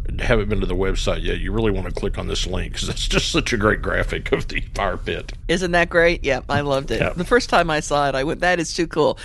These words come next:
Speaker 2: Then I looked at the price and said, "Uh, okay, <laughs> maybe
Speaker 1: It is
Speaker 2: not."
Speaker 1: too cool.
Speaker 2: <laughs>
Speaker 1: My next toy is the Nanda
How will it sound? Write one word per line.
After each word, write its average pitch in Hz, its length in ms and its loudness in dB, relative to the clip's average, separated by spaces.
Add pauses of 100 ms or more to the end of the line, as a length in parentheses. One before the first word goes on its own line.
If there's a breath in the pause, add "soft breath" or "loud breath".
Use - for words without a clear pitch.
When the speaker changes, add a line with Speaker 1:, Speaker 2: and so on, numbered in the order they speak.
(140 loud breath)
Speaker 2:
Then 175 140 4
I 170 100 4
looked 165 220 -2
at 147 80 -2
the 147 80 -4
price 135 340 0
and 143 100 -10
said, 139 200 -2
"Uh, 170 640 2
okay, 117 340 -2 (100)
<laughs> - 100 -20
maybe 170 200 -4 (180)
Speaker 1:
It 180 80 8
is 107 100 6
Speaker 2:
not." 107 200 2
Speaker 1:
too 92 120 2
cool. 90 300 4
Speaker 2:
<laughs> - 1700 -10
Speaker 1:
My 127 200 4
next 110 500 0 (400)
toy 87 520 0 (100)
is 90 240 -4
the 87 140 -4
Nanda 120 680 0